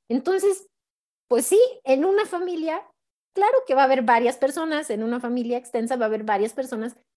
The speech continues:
que no sean heterosexuales, simplemente casi ya por la estadística, ¿no? Eh, sí se ha pensado que puede haber un factor genético, como, como comentábamos hace un momento, mm, todavía no hay un resultado como así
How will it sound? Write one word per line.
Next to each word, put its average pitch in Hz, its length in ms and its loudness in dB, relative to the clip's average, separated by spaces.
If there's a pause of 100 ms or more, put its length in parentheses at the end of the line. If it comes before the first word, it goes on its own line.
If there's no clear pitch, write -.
(100)
que 214 100 2
no 254 180 2
sean 214 200 -6
heterosexuales, 180 720 -6
simplemente 214 540 -6
casi 208 320 -6
ya 190 200 -4
por 190 260 -6
la 180 120 -4
estadística, 180 720 -8
¿no? 208 300 -10 (1080)
Eh, 226 520 0
sí - 320 2
se 427 180 -2
ha 330 140 -2
pensado 269 500 -2
que 214 100 -2
puede 311 360 -2
haber 277 240 2
un 277 100 -4
factor 226 380 -6
genético, 254 560 -6 (120)
como, 208 320 -6
como 202 260 -6
comentábamos 226 520 -2
hace 233 140 -6
un 240 80 0
momento, 214 420 -2 (340)
mm, 240 380 0
todavía 320 460 2
no 302 160 -6
hay 285 180 -2
un 277 140 -2
resultado 233 580 -2
como 190 420 -6
así 202 400 -6